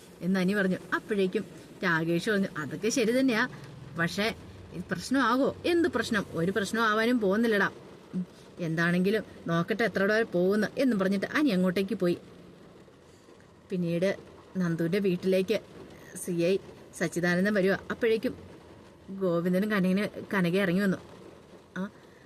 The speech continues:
അല്ല, ആരാ എന്തായാലെന്നൊക്കെ ചോദിക്കണം." അപ്പോഴേക്കും പറഞ്ഞു, "ഞാൻ സി ഐ സച്ചിദാനന്ദൻ." "ഓ, മനസ്സിലായി, മനസ്സിലായി, നന്ദു പറഞ്ഞിട്ടുണ്ട്, വാ സാറേ ഇരിക്കാനൊക്കെ പറയണം." അങ്ങനെ കനക ജ്യൂസൊക്കെ എടുക്കാൻ അകത്തേക്ക് കയറിപ്പോയി. ഈ സമയത്ത് ഗോവിന്ദൻ പറഞ്ഞു, "അല്ല സാറേ,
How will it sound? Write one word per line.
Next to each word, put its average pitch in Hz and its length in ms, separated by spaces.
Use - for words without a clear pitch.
അല്ല, 180 340
ആരാ 180 280
എന്തായാലെന്നൊക്കെ 208 640
ചോദിക്കണം." 196 420
അപ്പോഴേക്കും 165 380
പറഞ്ഞു, 202 200
"ഞാൻ 185 320
സി 320 60
ഐ 311 160
സച്ചിദാനന്ദൻ." 214 680
"ഓ, 254 160
മനസ്സിലായി, 202 440
മനസ്സിലായി, 226 420
നന്ദു 320 360
പറഞ്ഞിട്ടുണ്ട്, 196 560
വാ 180 140
സാറേ 214 300
ഇരിക്കാനൊക്കെ 247 520
പറയണം." 196 300
അങ്ങനെ 339 280
കനക 262 240
ജ്യൂസൊക്കെ 247 420
എടുക്കാൻ 240 260
അകത്തേക്ക് 214 360
കയറിപ്പോയി. 226 380
ഈ 175 80
സമയത്ത് 190 400
ഗോവിന്ദൻ 175 320
പറഞ്ഞു, 202 180
"അല്ല 165 140
സാറേ, 190 320